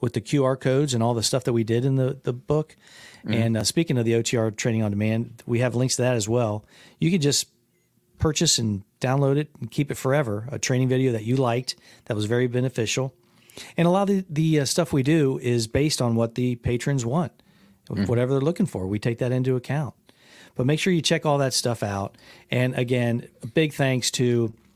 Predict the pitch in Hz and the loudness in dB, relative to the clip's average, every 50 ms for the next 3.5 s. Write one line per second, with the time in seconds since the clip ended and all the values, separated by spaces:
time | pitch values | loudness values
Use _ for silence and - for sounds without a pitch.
0 | _ _ _ _ _ _ _ _ _ - 143 127 120 117 113 113 110 104 101 101 | _ _ _ _ _ _ _ _ _ -12 -6 -2 0 0 0 0 0 -2 -4 -6
1 | 98 98 - - 143 131 123 - - 131 120 117 110 117 113 110 107 107 104 104 | -6 -8 -4 -2 0 0 0 0 0 0 0 0 0 0 0 0 -2 -2 -4 -6
2 | - _ _ - - _ _ _ _ _ _ _ _ - 110 107 104 110 120 120 | -8 _ _ -20 -20 _ _ _ _ _ _ _ _ -4 -4 -2 -2 0 0 0
3 | 117 110 - - 110 104 101 95 - - - | 0 -2 -2 -4 -4 -4 -4 -6 -8 -12 -16